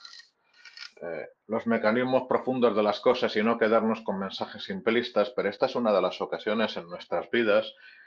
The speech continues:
en el que el mensaje sí básicamente es simplista, en el que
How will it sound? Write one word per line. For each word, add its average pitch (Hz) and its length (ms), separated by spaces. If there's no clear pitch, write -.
en 123 120
el 117 140
que 117 100
el 110 100
mensaje 139 440
sí 151 220
básicamente - 840
es - 80
simplista, - 640
en 104 160
el 95 200
que 101 380